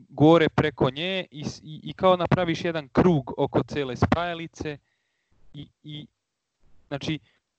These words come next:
ideš gore od merdevina sve do češlja i onda jedan krug oko spajalice desno gore pa dole iz-, ispod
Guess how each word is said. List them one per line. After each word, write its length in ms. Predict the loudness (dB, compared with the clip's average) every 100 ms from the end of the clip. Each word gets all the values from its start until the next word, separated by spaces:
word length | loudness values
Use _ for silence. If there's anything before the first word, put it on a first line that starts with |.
| _
ideš 240 | -2 0
gore 280 | 4 4 6
od 120 | 4
merdevina 560 | 2 -4 -4 -4 -4 -4
sve 180 | -4 -2
do 100 | -2
češlja 460 | -2 -4 -2 -4
i 120 | -2 -2
onda 160 | -2
jedan 240 | -4 -6 0
krug 400 | 2 4 2 0
oko 280 | -2 0
spajalice 720 | 0 0 0 -2 -6 -8 -8 -6
desno 440 | -4 -4 -4 -6
gore 380 | 2 4 4 2
pa 180 | 0 -2
dole 380 | 0 0 0 -2
iz-, 260 | -8 -12 -14
ispod 540 | -12 -6 -4 -2 -4